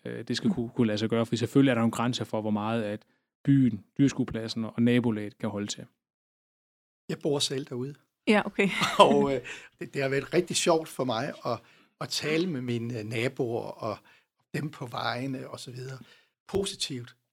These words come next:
Speaker 3: De har syntes, det har været skægt.
Speaker 2: Ja.
Speaker 3: Spændende. Og så synes jeg, det er meget fint. Jeg er inviteret til et borgermøde på vores lokale skole
Speaker 1: Mm.
Speaker 3: her, øh, i starten af november, og jeg synes, det er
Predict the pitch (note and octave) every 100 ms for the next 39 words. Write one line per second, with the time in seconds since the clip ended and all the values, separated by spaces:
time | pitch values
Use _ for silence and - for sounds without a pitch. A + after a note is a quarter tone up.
0 | _ _ _ - D#3 - E3+ - B2 A#2+
1 | - D#3 E3 _ _ - G3 - - D#3+
2 | D3 E3+ D#3+ _ _ - F3 A3 G#3+ F3
3 | D3+ C#3 - - C#3 C#3 E3+ G3+ G3+ F3+
4 | D#3+ - - D#3+ A3+ D#3 B2+ A#2+ - A#3+
5 | B2+ _ _ _ - D3+ C#3 - - D3+
6 | A#3 A3 B2+ A#2 A2 _ _ _ _ D3+
7 | B2 A#2 A#2 - - F#3+ F#3 - D3 A#3+
8 | - A#2 F#2 _ - D#3+ E3+ C#3+ - A#2
9 | - - _ - C3+ E3 D#3 D3+ C3+ D#3+
10 | F3+ C#3+ C#3 G#3+ - F#3+